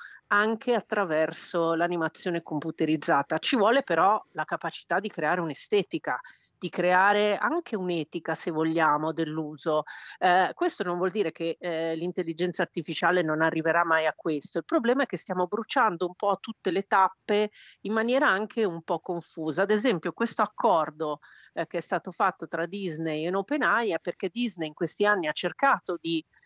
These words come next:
eh, riparare al fatto che molte, ehm, mo-, molti, eh, molte intelligenze artificiali utilizzavano le sue properties per allenarsi. Non è riuscita a difendersi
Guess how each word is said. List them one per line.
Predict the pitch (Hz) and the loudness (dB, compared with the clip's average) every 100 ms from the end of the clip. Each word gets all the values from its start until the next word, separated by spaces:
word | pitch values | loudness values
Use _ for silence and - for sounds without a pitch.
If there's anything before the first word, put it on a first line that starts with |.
| _ | _
eh, | - 165 160 160 175 | 0 2 4 2 2
riparare | 190 196 196 208 208 | 0 2 2 4 2
al | 190 175 | 2 0
fatto | - 214 220 - 190 | 0 0 0 -4 -10
che | - 180 | -8 -8
molte, | 170 202 220 _ 196 180 175 120 _ - | -4 -2 -2 _ -4 -2 -4 -8 _ -8
ehm, | 160 165 165 170 170 165 160 151 175 | -4 0 -2 -4 -14 -16 -16 -16 -8
mo-, | 170 190 | -6 -6
molti, | 196 220 240 226 - 190 175 | -2 0 0 -2 -6 -6 -4
eh, | 190 175 | -4 0
molte | 220 233 | -2 -2
intelligenze | 185 196 175 208 214 202 | -4 -4 -4 -4 -2 -2
artificiali | 175 180 - - 254 254 | -4 -6 -6 0 4 4
utilizzavano | 165 175 170 - 262 254 175 156 | 0 -4 -8 -2 2 4 4 0
le | 156 160 | 0 -2
sue | - 208 180 | -4 -6 -4
properties | - 170 - 170 - 185 202 180 214 233 - - | 0 0 0 -8 -8 -10 -6 0 2 2 -2 -14
per | - 196 | -2 2
allenarsi. | 185 175 175 156 143 143 - 165 | 2 2 0 -2 -4 -8 -12 -4
Non | 220 302 | 0 2
è | 240 | 2
riuscita | 202 190 - 247 196 - 147 139 - - - | 0 -2 -2 -2 -2 2 2 2 -4 -20 -2
a | 196 190 165 | 2 4 4
difendersi | 156 170 - 214 175 160 160 151 - 156 151 | 0 -10 -2 -2 -2 -6 -8 -10 -10 -6 -6